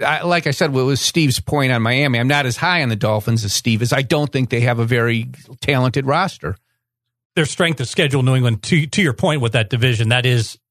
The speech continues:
Speaker 2: arguably the easiest schedule in the N F L. It's really close. I'm gonna be finalizing my numbers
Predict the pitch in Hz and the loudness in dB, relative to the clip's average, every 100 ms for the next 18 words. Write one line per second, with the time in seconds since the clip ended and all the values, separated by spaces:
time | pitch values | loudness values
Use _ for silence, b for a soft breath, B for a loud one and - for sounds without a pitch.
0 | _ _ 156 160 139 127 120 117 117 - | _ _ -2 0 0 0 2 2 0 -2
1 | 120 131 190 170 151 131 120 - - 131 | 0 0 2 0 0 2 0 -2 -2 0
2 | 120 113 117 107 113 101 160 151 117 - | 0 0 0 0 0 0 0 2 0 0
3 | 113 127 113 110 - 135 123 117 117 117 | 0 2 0 0 -2 -2 0 0 0 0
4 | 110 110 113 110 104 - | 0 2 2 2 0 -4